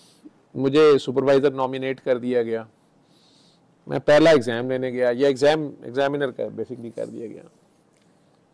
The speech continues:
जुमे का दिन था, मैं अल्लाह करीम से वहाँ दुआ की enter होते हुए कि या अल्लाह,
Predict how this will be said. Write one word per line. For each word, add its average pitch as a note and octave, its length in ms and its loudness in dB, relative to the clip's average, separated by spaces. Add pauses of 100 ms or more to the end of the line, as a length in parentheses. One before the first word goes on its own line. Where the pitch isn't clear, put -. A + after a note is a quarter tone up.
(2500)
जुमे C3+ 360 -2
का D3 100 4
दिन A2 200 0
था, - 220 -16 (1400)
मैं C#3 580 -4 (420)
अल्लाह C#3+ 200 2
करीम C#3 300 -2
से C3 200 0
वहाँ C3 360 -2 (140)
दुआ B2+ 280 4
की C3 220 -2
enter A#2+ 220 -2
होते G#2+ 220 -2
हुए G2 200 -4 (880)
कि D#3+ 160 -2
या C3+ 100 4
अल्लाह, C#3 340 4